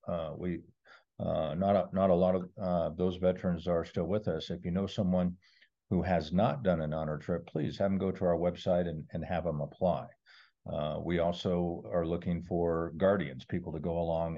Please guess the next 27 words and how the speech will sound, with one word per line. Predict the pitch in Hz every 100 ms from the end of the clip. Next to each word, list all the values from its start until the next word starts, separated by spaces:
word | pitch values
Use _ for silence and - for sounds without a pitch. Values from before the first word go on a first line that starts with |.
| -
and, | 82 82 80
again, | 82 87 78 73
to | 87
assist. | 76 - 113 107 - - - - _ -
And | 95 92
then, | 92 90 87 87
um, | 85 82 82 85 87 135
you | 120
know, | 87 - 87
volunteers, | 92 107 101 107 78 69 80
like | 73 95
any | 98
good | 90 95 87
nonprofit | 90 87 87 90 90 85
organization, | 90 87 85 90 87 85 90 78
we're | 80
all | 90 90
volunteers, | 98 95 90 101 98 95 - - - _ 82
and | 78 73
we're | 80 78
always | 78 78 71
looking | 85 78 78
at, | 78 76 -
uh, | 82 76 73
additional | 78 82 - 78 73
help. | 87 76 -
So, | 85 78